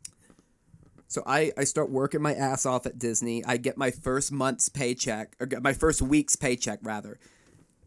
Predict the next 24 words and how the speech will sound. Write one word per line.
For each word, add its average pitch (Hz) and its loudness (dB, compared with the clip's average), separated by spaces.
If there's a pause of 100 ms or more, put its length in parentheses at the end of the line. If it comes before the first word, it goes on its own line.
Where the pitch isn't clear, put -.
thinking 156 4
I 151 6
was 139 0
gonna 156 4
be 135 2
something 135 2
crazy. 123 0
And 135 0
it's 127 -2
like 127 -2 (140)
<laughs> - -4
a 165 8
hundred 226 6
and 214 0
twenty 214 -2
dollars. - -10 (420)
<laughs> - -10 (3000)
And 143 6
I 139 6
said, 127 2
"Fuck." - 2 (840)
I 131 -2
was 117 -4
not 131 0